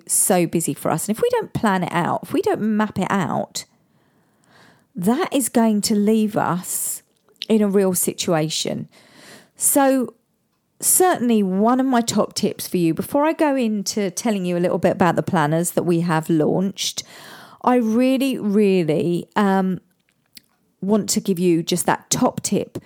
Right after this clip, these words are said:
to make sure that you think. So I ask you now to look ahead,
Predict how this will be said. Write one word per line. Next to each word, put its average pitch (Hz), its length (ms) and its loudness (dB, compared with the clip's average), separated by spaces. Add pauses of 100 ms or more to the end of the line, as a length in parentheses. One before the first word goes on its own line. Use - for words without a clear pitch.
(340)
to 226 160 0
make 226 500 0
sure 156 600 0 (640)
that - 160 -2
you 185 120 -2
think. - 720 -4 (320)
So 254 240 -4
I 262 140 -2
ask 269 440 -2
you 277 120 -4
now 160 540 -2 (200)
to 214 140 -2
look 247 300 -2
ahead, 202 480 -4